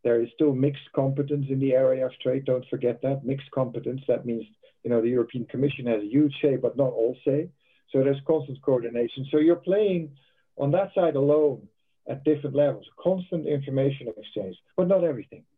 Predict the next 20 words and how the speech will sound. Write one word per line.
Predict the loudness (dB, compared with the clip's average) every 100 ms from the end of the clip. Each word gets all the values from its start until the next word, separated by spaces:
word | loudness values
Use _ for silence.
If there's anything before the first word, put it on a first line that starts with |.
| _
Trade | -14 -14
negotiators | -2 -2 0 -2 -2 -6 -6
keep | -4 0
their | -2 0
secrets. | 0 0 -6 -8 _ _ _ _ -2
So, | 2 2 0 _ _
you | -2
know, | 2
what | 4 2
do |
you | 0 -4 2
share? | 4 4
What | 2
do |
you | 0
not | 0 -2 -2
share? | -4 0
When | 2 2
do | 0
you | -4